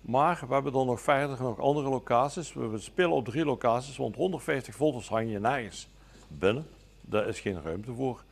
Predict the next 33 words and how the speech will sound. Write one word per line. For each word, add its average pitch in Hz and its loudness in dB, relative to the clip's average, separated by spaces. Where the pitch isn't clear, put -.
Dus 143 4
zitten 156 2
we 143 4
ook 143 0
nog 127 -4
in, 117 0
eh, 107 0
de 101 -4
bibliotheek, 117 -2
weliswaar 110 -2
op 95 -4
derde 139 2
verdieping, 98 -8
maar 120 -8
u 123 -4
kan 117 2
daar 101 -2
toegang 135 -2
hebben 92 -6
met 92 -6
de 123 -4
lift. 196 -2
En 143 2
in 127 2
de 113 2
galerie 147 4
in 123 -4
de 113 0
Molenstraat 127 0
tegenover 120 0
het 104 -4
Blote 110 0
Billentheater. 95 0